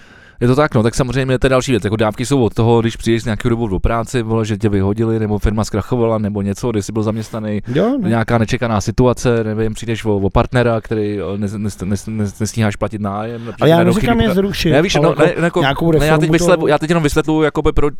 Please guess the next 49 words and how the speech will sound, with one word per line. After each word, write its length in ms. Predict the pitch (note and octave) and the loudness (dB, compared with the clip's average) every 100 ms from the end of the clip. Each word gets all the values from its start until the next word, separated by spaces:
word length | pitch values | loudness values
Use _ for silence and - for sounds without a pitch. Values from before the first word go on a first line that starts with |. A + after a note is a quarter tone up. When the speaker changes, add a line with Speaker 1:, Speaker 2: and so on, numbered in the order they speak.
| B2+ | -4
Speaker 1:
ten 140 | - B2 | -2 2
důvod, 300 | C3 C#3+ D3 | 2 2 2
proč 140 | B2+ | 2
existují 320 | B2+ B2 C#3 | 0 -4 0
dávky. 380 | B2 B2 - G#2 - | 0 2 0 -2 -4
Já 60 | G2 | -6
to 80 | G2 | -4
samozřejmě 220 | G#2+ G#2 | -2 -2
říkám 200 | G#2 A2+ | -2 0
tobě, 220 | A2+ A2 | 0 0
já 60 | A2 | 0
říkám 200 | G#2 A2+ | -2 -2
to 80 | A2 | 0
všeobecně. 460 | A#2 A2+ - G2 | 0 0 -2 -4
Speaker 2:
Promiň. 320 | - B2 A2+ G#2 | -2 -2 -2 -4
Speaker 1:
Aby 120 | A2+ | -6
jsme 140 | - A#2+ | -4 -2
chápali, 340 | A2 G#2 A2 | -2 0 0
jakoby, 180 | G#2+ A2+ | 0 -2
ko-, 200 | A#2+ G#2 | -2 0
kom-, 340 | - A2 E2+ D#2 | 0 -2 -4 -6
komplexně 760 | - A2+ - - A#2+ - A#2+ A2 | -4 -4 -4 -2 -2 -2 -4 -2
to, 100 | A#2 | -2
to, 120 | A#2 | 0
tohleto 280 | - A2+ B2+ | 2 2 2
téma. 300 | B2+ B2 F2+ - - - | 0 -2 -6 -12 -20 -18
Takže, 180 | - G#2+ | -8 -4
jakoby, 220 | A#2 B2+ | -2 0
ten 200 | D3 C3 | 0 0
princip 260 | B2+ C3+ C#3 | 2 0 -2
těch 100 | C3+ | 0
dávek 280 | B2 B2+ B2 | 2 0 -2
samozřejmě 240 | B2 B2+ | -4 -2
tady 120 | B2+ | 0
být 140 | B2+ B2+ | 0 0
musí, 320 | A#2+ - B2+ | -4 -4 -4
protože, 340 | A2 A2+ B2 A#2 - - | -4 -2 -2 -4 -8 -12
jakoby, 360 | A#2 C3 G#2 - _ _ _ | -10 -6 -6 -8 _ _ _
je 100 | G#2+ | -4
to 100 | B2+ | -2
ta 100 | B2+ | -2
sociální 380 | A#2+ A#2 B2+ B2+ | -2 -2 -2 -2
věc, 140 | A#2+ | -4
když 100 | A2+ | -4
se 80 | C3+ | -4
někdo 160 | B2 A#2+ | -2 -4
dostane, 260 | A2+ B2 | -4 -6
jakoby, 220 | A#2+ B2 | -4 -2
do, 100 | B2+ | -2